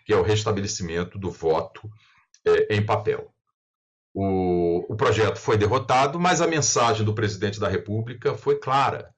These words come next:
e ali houve uma preocupação enorme. Logo depois viria a politização radical do sete de setembro, que é uma data nacional cívico-militar, e teremos certamente isso novamente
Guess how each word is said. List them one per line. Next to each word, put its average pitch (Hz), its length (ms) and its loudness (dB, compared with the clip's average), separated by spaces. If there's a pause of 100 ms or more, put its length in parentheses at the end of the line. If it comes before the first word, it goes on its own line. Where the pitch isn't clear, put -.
(300)
e 117 60 0
ali 123 160 0
houve 127 160 2
uma 135 100 0
preocupação - 560 -2
enorme. 90 340 -6 (260)
Logo 147 280 6
depois 143 400 4
viria 120 380 2
a 120 40 2
politização 107 840 -2
radical 87 680 0
do 98 100 -6
sete 95 440 -2
de 87 80 -10
setembro, 85 580 -8 (480)
que - 80 -6
é 85 40 0
uma 78 160 -2
data 76 300 -6
nacional 73 600 -4
cívico-militar, 82 1400 -4 (520)
e 117 360 -2
teremos 127 520 2
certamente 90 720 -2
isso 85 240 -10
novamente 90 680 -10